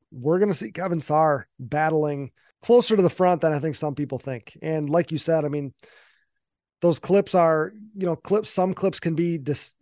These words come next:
you know, deceiving. I don't wanna say it that way, but, you know, clips are what they are. But on his clips, it was like the body position and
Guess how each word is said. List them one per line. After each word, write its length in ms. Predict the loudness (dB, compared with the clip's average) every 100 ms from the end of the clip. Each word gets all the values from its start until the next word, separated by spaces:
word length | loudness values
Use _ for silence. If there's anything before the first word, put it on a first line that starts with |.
| -16
you 180 | -12
know, 120 | -10 -8
deceiving. 540 | -10 -6 -4 -2 -2
I 80 | -2
don't 80 | -2
wanna 120 | -4
say 220 | -2 -2
it 120 | 0
that 180 | -2 -4
way, 160 | -2 -2
but, 180 | -4 _ _ -2
you 80 | 0
know, 160 | -2 -6 _
clips 280 | 2 2 4
are 300 | 4 4 2
what 180 | 0 0
they 140 | 0
are. 360 | 0 0 -2 -6 _ -20
But 360 | -4 0 0 0 _ _ -8
on 160 | -6 -2
his 260 | 0 0
clips, 420 | -2 -2 -2 -4 -10 -4
it 100 | 0
was 220 | 0 0
like 360 | 0 0 -4 _ _ _ _ -10
the 120 | -8
body 360 | -2 0 0 -2
position 720 | -6 -8 -8 -10 -10 -12 -14 _ -20 -10
and 360 | -4 -2 -4